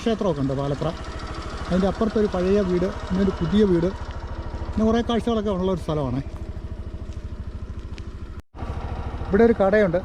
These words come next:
പിന്നെ നമ്മൾ ആ ബാക്കിൽ നിന്ന് ഇങ്ങോട്ട് വന്ന റോഡ് കണ്ടു. ഇത് പാലപ്പുറ ടോപ്പ് എന്ന് പറയുന്ന സ്ഥലമാണ്.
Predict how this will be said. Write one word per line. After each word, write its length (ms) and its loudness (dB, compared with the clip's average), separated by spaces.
പിന്നെ 220 0
നമ്മൾ 200 4
ആ 20 4
ബാക്കിൽ 180 2
നിന്ന് 140 2
ഇങ്ങോട്ട് 220 2
വന്ന 220 2
റോഡ് 240 2
കണ്ടു. 160 0
ഇത് 100 6
പാലപ്പുറ 420 4
ടോപ്പ് 260 4
എന്ന് 140 8
പറയുന്ന 180 2
സ്ഥലമാണ്. 320 0